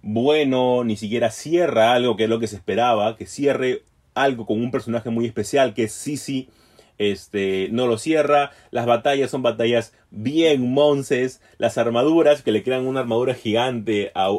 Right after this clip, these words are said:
a Lancelot, que es justo uno de los robots más chéveres, le crean como una capa, como un poncho horrible. Y en serio, yo salí del cine y dije, "Wow,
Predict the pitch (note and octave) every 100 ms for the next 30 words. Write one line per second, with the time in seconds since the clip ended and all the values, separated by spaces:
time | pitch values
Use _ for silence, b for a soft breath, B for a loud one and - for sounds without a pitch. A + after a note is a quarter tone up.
0 | F#2+ F#2+ F2+ G2+ D3 D3 B2+ A2+ A#2+ G#2
1 | - G2 G2 G#2+ - G#2 G2 G#2 G#2 G2
2 | F#2 G2+ A2 G2+ - D3 C3+ B2 C3 -
3 | b b b _ _ _ - F#3+ F3+ G#3+
4 | G3+ G3 G3+ F3+ - E3+ E3 C#3 C#3 D3+
5 | C3+ D#3 D3+ D#3 A2+ D3+ C3 B2+ - A2+
6 | A2+ C#3 C#3+ C3 B2+ B2+ - b b _
7 | - C3 - A#2 A2+ F#3 F3 F3 F3+ E3+
8 | D#3+ E3 D#3+ D#3+ D#3 B2 - F#2 E2 -
9 | -